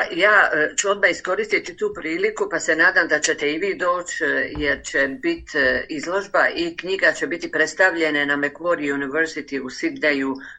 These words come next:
osmog veljače u trinaest sati, ovo vam je direktan poziv. Nada Pritisanac Matulić će biti tamo. Ona je inicijatorica projekta Kravata. Dakle, ona je došla na ideju da se počnu skupljati kravate hrvatskih iseljenika.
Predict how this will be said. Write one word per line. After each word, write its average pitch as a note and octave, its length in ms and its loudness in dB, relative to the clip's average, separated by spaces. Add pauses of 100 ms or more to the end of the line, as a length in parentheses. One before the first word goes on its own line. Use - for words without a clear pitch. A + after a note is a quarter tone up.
(120)
osmog C3+ 400 0
veljače D#3 420 2
u C#3+ 100 -6
trinaest C#3+ 500 0
sati, B2+ 420 2
ovo C3 220 -2
vam C#3+ 140 0
je B2 100 -4
direktan C#3 580 -2
poziv. - 380 -2 (220)
Nada D3+ 320 2
Pritisanac C#3 720 -2
Matulić C3+ 540 -2 (100)
će C#3 140 -2
biti C3+ 220 -8
tamo. A2+ 380 -2
Ona F#3 220 4
je F3+ 240 2 (220)
inicijatorica D#3+ 1300 2 (260)
projekta D#3+ 640 0
Kravata. B2 680 0 (300)
Dakle, D3+ 280 4
ona A#3 180 2
je A#3+ 60 4
došla A#3+ 320 2
na D#3+ 120 4
ideju D3+ 460 0
da F#3+ 120 0
se - 160 -10
počnu F#3 280 -8
skupljati E3+ 600 -2
kravate C3+ 680 2 (360)
hrvatskih D#3+ 540 0
iseljenika. C#3+ 880 -2